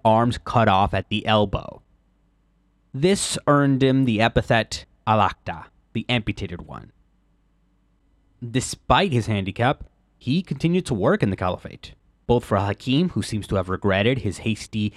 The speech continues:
hand choppy-choppy decision, and for Sit al-Mulk. As I mentioned, he was the steward of her estate.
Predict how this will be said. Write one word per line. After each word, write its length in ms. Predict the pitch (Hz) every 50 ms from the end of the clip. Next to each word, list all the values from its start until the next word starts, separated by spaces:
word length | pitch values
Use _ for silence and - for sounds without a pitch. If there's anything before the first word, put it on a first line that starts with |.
| - _ -
hand 280 | - 120 117 120 107
choppy-choppy 560 | - - 113 - 110 104 - 95 95 - 117
decision, 500 | 113 120 113 - 131 113 139 151 165 170 _ _ _ _ _ _ _ _ _ -
and 440 | 165 180 165 127 131 156 180 - - _
for 160 | - - 147
Sit 200 | - 143 117 -
al-Mulk. 500 | 127 143 190 233 - - _ - - _ _ _ _ _ _ _ _ _ _ _ _ - -
As 140 | 104 101
I 60 | 107 101
mentioned, 440 | 113 139 156 143 - 98 101 104
he 120 | - - 113
was 220 | 110 110 110 104
the 80 | 104 104
steward 460 | - - - - 143 156 123 101 90
of 120 | 95 90
her 120 | - 92 92
estate. 480 | 90 - - - 170 - - - -